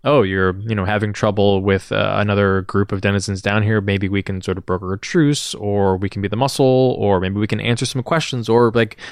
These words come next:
build things for you, or this is where those trade goods come in, into use," right?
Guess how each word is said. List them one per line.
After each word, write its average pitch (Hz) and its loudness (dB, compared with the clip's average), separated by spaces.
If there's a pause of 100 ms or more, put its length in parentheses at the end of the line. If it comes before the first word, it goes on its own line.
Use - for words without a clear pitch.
(180)
build 147 2
things 127 -2
for 113 2
you, 104 4
or 107 4
this 147 0
is 135 -4
where 131 4
those 117 2
trade 156 0
goods 95 0
come 104 0
in, 92 -4
into 104 0
use," 98 -4
right? 101 0